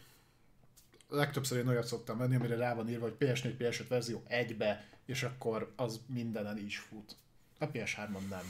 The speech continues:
de <laughs> Ö,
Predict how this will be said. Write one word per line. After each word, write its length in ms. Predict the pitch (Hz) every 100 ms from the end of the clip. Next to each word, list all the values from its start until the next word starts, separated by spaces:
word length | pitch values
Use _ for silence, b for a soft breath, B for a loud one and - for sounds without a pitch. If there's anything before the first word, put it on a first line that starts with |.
| 95
de 120 | 104 -
<laughs> 1300 | - - - 156 135 - - - - - - - - - - 202 214 220 B B B -
Ö, 440 | 143 135 135 131